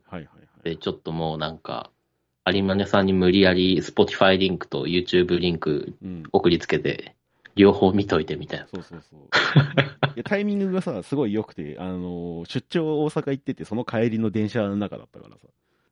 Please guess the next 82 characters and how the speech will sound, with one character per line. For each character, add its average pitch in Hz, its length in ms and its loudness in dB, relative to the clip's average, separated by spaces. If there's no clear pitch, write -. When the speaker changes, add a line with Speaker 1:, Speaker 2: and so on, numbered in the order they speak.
Speaker 2:
は 85 120 -2
い 82 40 -2
は - 120 -4
い 78 40 -2
は 78 140 -8
い - 40 -4
は - 140 -8
い。 - 200 -18
あ、 95 80 -2
Speaker 1:
一-、 - 120 -6
Speaker 2:
ち 95 40 6
ょ 95 80 6
う - 20 2
ど 95 80 4
良 98 100 4
か 95 100 -4
っ - 20 -4
た - 60 -12
ん - 40 -20
だ - 100 -2
ね。 113 60 -10
Speaker 1:
そ 165 100 0
う、 - 20 0
ち - 40 0
ょ - 20 0
う - 40 0
ど 143 60 -4
そ 143 140 -4
の、 127 280 -4
イ 123 80 -2
ヤ-、 131 140 0
ワ 120 160 -2
イ 127 60 0
ヤ 127 80 -2
レ 123 80 -4
ス - 100 -14
イ 110 40 -2
ヤ 98 60 -4
ホ 85 80 -10
ン 80 100 -10
を 80 40 -10
持 85 100 -8
っ - 40 -12
て 101 100 -12
き - 100 -20
て 73 100 -20
て、 - 300 -20
じ 104 140 -8
ゃ 90 40 -10
あ - 20 -12
聞 - 140 -20
こ 90 220 -8
う - 20 -8
っ 90 40 -14
つ - 100 -20
っ - 20 -20
て - 140 -20
聞 - 120 -18
い - 20 -20
て - 120 -20
た - 100 -20
感 82 140 -12
じ 73 120 -20
で 57 100 -20
す - 80 -20
ね。 - 100 -20
Speaker 2:
よ - 80 -16
か - 120 -14
っ - 120 -18
た - 100 -16
よ - 100 -16
か - 200 -18
っ - 100 -20
た。 - 300 -12
Speaker 1:
う - 840 -16
ん。 - 20 2
Speaker 2:
い 92 40 2
や 95 480 2
ー、 98 60 4
よ 101 140 4
か 107 160 2
っ 101 140 -2